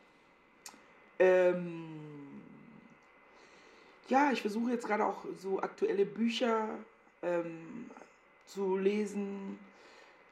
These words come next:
was jetzt gerade so thematisch passt, mich einfach nochmal weiterzubilden und zu gucken.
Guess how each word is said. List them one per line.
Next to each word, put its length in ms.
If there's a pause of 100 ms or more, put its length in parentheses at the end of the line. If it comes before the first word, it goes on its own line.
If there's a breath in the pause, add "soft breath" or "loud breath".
(320)
was 200
jetzt 200
gerade 220
so 120
thematisch 580
passt, 360
mich 200
einfach 180
nochmal 280
weiterzubilden 680
und 80
zu 80
gucken. 340